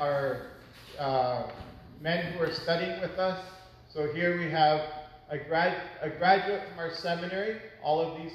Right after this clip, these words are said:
men here. Um, and the first, this is the president of the church in Bolivia. Here's a fellow missionary, Doctor Just. Um, this was at the ordination of this young man right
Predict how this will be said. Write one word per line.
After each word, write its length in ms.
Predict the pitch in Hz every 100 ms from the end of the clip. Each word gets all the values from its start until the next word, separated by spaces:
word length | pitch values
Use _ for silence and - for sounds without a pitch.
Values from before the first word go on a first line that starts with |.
| 160
men 240 | 160 160 -
here. 380 | 160 202 214 - - - - - -
Um, 600 | 135 135 135 135 131 127 127 - - - - - - -
and 180 | 156 156
the 60 | 156
first, 240 | 170 185 - - -
this 140 | 170
is 100 | -
the 80 | 170
president 480 | 165 175 180 196 190
of 100 | 185
the 80 | 180
church 300 | - 190 - - 175
in 80 | 165
Bolivia. 400 | 175 175 190 196 - - - - - - -
Here's 500 | 165 165 165 - 156
a 60 |
fellow 380 | - 175 165 156
missionary, 800 | 185 185 202 202 208 220 214 - - - - - - - - - -
Doctor 400 | 170 165 170 - 170
Just. 420 | 175 208 - - - - -
Um, 500 | 139 139 135 135 - - -
this 160 | 165 175
was 120 | 175
at 160 | 170 -
the 100 | 151
ordination 680 | 165 160 165 170 180 190 - -
of 160 | 147 160
this 180 | 160
young 200 | 165 160
man 220 | 160 156 151
right 160 | 147